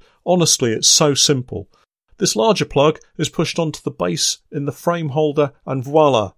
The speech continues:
The larvae is now sitting safely in the cell cup, pointing down, ready to be magically transformed into a beautiful new queen. Once all the cell cup base holders are used up,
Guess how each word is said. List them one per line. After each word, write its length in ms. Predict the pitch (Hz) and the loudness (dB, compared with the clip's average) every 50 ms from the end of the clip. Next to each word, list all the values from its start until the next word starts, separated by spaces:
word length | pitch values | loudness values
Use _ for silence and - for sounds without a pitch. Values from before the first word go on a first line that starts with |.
| _ _ _ _ - | _ _ _ _ -2
The 100 | - 123 | -2 -2
larvae 400 | 135 156 165 160 147 151 139 127 | -2 0 0 0 0 0 -2 -4
is 120 | 131 - | -4 -2
now 140 | 147 139 131 | 0 0 0
sitting 380 | 131 - - - - - 123 120 | 0 0 -4 -4 -6 -8 -6 -2
safely 560 | - - 185 185 165 - - 165 160 156 - | -2 0 0 -2 -4 -4 -6 -8 -8 -8 -8
in 120 | - 123 | -8 -6
the 60 | 113 | -4
cell 300 | 117 - - 147 131 131 | -2 0 0 0 0 0
cup, 260 | 127 - 139 135 - - - _ _ | -2 -2 -4 -4 -4 -6 -18 _ _
pointing 400 | - - 233 226 185 - 156 139 | -4 -2 -2 -2 -2 -2 -4 -2
down, 360 | 123 143 139 139 139 135 131 | 2 2 4 4 2 0 0
ready 260 | - - 160 165 147 135 | 0 0 2 2 0 -4
to 140 | - - | -6 -8
be 100 | - 127 | -8 -8
magically 560 | 117 120 131 151 156 143 - 160 - - 135 127 | -6 -2 0 0 0 0 -2 -6 -6 -6 -8 -6
transformed 580 | - - 127 120 113 - - 131 123 117 113 | -4 -4 -4 -4 -4 -4 -4 -4 -4 -4 -2
into 220 | 156 139 123 - 135 | -2 -2 -2 -2 -2
a 80 | 120 | -4
beautiful 480 | - 156 160 139 - - - - 135 127 | -2 -2 -4 -4 -4 -6 -6 -4 -4 -2
new 220 | 131 127 123 117 | -2 -2 -2 -4
queen. 440 | - - - 127 113 101 92 92 92 _ _ _ _ _ _ _ | -6 -4 -2 -2 -2 -2 -4 -8 -12 _ _ _ _ _ _ _
Once 260 | - 185 196 180 - | -4 -2 -2 0 0
all 140 | 196 180 170 | -2 -2 0
the 80 | 165 151 | 0 2
cell 260 | - - 180 180 170 | 2 2 2 2 0
cup 300 | - - 160 - - _ | -2 -2 -4 -4 -4 _
base 240 | - 165 160 147 - | -2 -2 0 -2 -2
holders 400 | - 165 156 156 151 147 131 143 | -2 -2 -2 -2 -2 -4 -2 -2
are 60 | 151 | -2
used 360 | 147 147 147 147 143 - - | -2 -4 -4 -6 -4 -2 0
up, 220 | 190 190 202 - | 0 0 0 -2